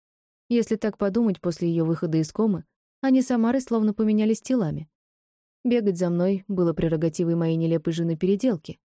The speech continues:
а не утонченной любовницы, ее мачехи. Но о какой вообще утонченности могла идти речь,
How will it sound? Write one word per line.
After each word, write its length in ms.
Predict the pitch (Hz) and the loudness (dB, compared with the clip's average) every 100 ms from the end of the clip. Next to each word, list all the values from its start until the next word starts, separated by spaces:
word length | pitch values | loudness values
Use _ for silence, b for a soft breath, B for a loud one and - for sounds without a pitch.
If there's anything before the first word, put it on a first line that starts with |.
| _ | _
а 120 | 247 | -2
не 120 | 240 | 2
утонченной 600 | 233 226 240 - 294 196 | 2 0 -2 0 0 0
любовницы, 680 | 147 147 151 147 147 - 165 - | 0 0 0 -2 -4 -8 -16 -10
ее 240 | 190 170 160 | -4 -2 0
мачехи. 500 | 160 151 147 - - _ _ _ _ _ _ _ _ | -2 -4 -8 -14 -20 _ _ _ _ _ _ _ _
Но 140 | 277 254 | 0 0
о 20 | |
какой 300 | 240 233 262 | 0 0 0
вообще 300 | 226 208 240 | 0 -2 -2
утонченности 680 | 220 202 190 220 233 185 170 | 0 0 -2 0 0 -2 -2
могла 340 | 156 156 160 | -2 0 0
идти 220 | 156 170 | 0 -2
речь, 300 | 156 196 - | -2 -2 -6